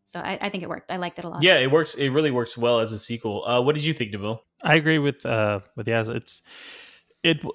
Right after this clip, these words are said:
Speaker 3: I think the sequel is much stronger than the first one, to be honest. I liked this a lot more than, um, Welcome to the Jungle.
Speaker 1: Me too.
Speaker 3: And the characters were really well together, of course, the, the story and how they let it off was better. They still have the whole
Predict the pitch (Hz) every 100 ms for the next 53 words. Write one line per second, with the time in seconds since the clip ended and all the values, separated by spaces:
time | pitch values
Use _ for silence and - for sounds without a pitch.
0 | - 147 190 127 - 147 117 120 - -
1 | 120 143 117 107 107 104 - 110 104 156
2 | - 98 95 98 95 104 113 - 104 98
3 | 101 110 104 107 95 98 104 101 95 95
4 | 98 92 92 90 _ 107 98 104 98 92
5 | 98 101 190 180 - - - - 110 101
6 | 98 95 92 _ _ 120 123 113 127 151
7 | 135 135 135 127 127 123 120 120 117 117
8 | 117 110 - 110 110 104 - 101 - 113
9 | - 113 113 113 107 107 104 101 104 101
10 | 101 101 98 107 104 107 127 - 147 131
11 | 127 127 123 117 110 113 110 113